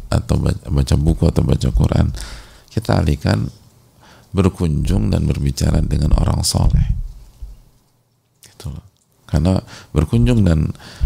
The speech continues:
berbicara dengan orang soleh itu termasuk sunnah Nabi sallallahu alaihi wasallam. Dan,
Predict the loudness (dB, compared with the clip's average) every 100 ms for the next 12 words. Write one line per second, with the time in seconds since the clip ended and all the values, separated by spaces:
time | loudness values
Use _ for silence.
0 | 4 4 0 -4 -6 -6 -2 -2 -2 0
1 | 0 0 0 -2 -2 -2 0 -2 -4 -6
2 | -8 -8 -8 -6 -2 0 0 -2 -2 -2
3 | -2 -2 0 2 2 2 2 2 -2 -10
4 | -16 -18 -18 -20 -20 -20 -20 -20 _ _
5 | _ -4 0